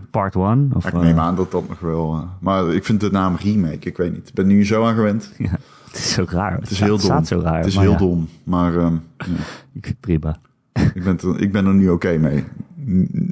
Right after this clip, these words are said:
Speaker 2: now, don't take it away from us.
Speaker 1: Ja.
Speaker 2: You gave it to us, now. Don't take it away.
Speaker 1: Precies.
Speaker 2: Ehm, eh, ik wil nog één game noemen die mij er-, heel veel, eh,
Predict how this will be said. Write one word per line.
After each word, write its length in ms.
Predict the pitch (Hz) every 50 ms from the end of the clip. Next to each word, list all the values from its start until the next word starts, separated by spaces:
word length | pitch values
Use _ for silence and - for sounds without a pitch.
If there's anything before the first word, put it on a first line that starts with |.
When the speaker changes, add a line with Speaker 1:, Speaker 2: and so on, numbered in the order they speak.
| - 95
Speaker 2:
now, 340 | 101 98 101 101 92 98
don't 240 | - 117 127 135 131
take 160 | 135 139 131
it 140 | 127 - 120
away 240 | 120 117 117 110 104
from 240 | 104 - 98 85 80
us. 360 | 71 69 - - - - - _ _ _ _ _ _ _
Speaker 1:
Ja. 300 | - 120 107 - - - - - -
Speaker 2:
You 140 | 98 101 92
gave 260 | 95 107 104 98 95
it 100 | 90 -
to 200 | - - - 65 62
us, 220 | - - - -
now. 220 | - - 67 58 - - - _ _ _ -
Don't 260 | - 87 82 - -
take 220 | - - 76 - -
it 40 |
away. 320 | 76 71 60 50 50 50 - 104 - - 104 - _ _ _ _ _ _ _ _ _ _ _ _
Speaker 1:
Precies. 360 | - 110 - - - - - - - - - - - - - - - _ _ _
Speaker 2:
Ehm, 480 | - 113 123 127 131 135 131 131 131 - - - - - - _ _ _ _ _ _ _ _ _ _ _ _ _ _ _ - - _ _ _ _ _ _ _
eh, 640 | - - 113 113 110 110 107 107 104 101 101 98 95 87 -
ik 240 | 101 113 120 -
wil 140 | - 143 151
nog 160 | 151 147 131
één 160 | 156 143 170 156
game 140 | 156 151 151 147
noemen 240 | 147 143 139 135
die 160 | 127 131 120 113
mij 360 | 120 113 113 110 95 95 117
er-, 120 | 117 117
heel 380 | - 64 78 98 107 123 131 127
veel, 440 | 120 120 110 104 101 98 101 95 85
eh, 100 | 73 67